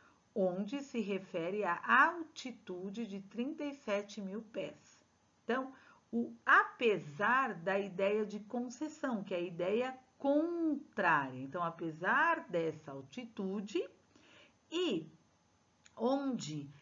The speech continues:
está dando a ideia, né, se refere à altitude.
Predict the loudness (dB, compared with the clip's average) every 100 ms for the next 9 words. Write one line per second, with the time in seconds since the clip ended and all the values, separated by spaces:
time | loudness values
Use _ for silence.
0 | _ -14 -4 0 0 0 -2 -4 -6 -4
1 | 0 0 -2 -4 -4 -2 0 2 2 2
2 | 0 0 0 -2 -4 -4 -2 -2 -2 -2
3 | -2 0 2 4 2 2 2 2 0 -10
4 | -16 -14 -12 -12 -12 -18